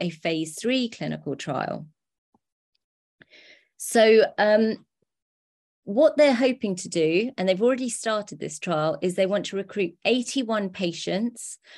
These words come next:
The criteria is that an individual has to be twelve years and older. Um, they have to have that mutation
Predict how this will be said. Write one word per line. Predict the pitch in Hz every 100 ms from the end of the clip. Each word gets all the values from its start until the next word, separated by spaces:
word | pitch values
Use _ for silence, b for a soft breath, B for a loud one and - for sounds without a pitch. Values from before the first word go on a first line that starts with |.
| B B
The | -
criteria | 196 226 214 226 254 247 233 202
is | 196 190
that | 180 -
an | 202
individual | 202 202 196 196 202
has | 190 185
to | 185
be | 185 180
twelve | 185 - 214 220 202
years | 196 185 175 170
and | - 175 156
older. | 170 160 160 170 190 269 _ _ _ B B B B -
Um, | 196 185 175
they | 196
have | 185 240 262 247
to | -
have | 233 214 196 185
that | 190 180
mutation | 190 190 180 190 180 175 165 160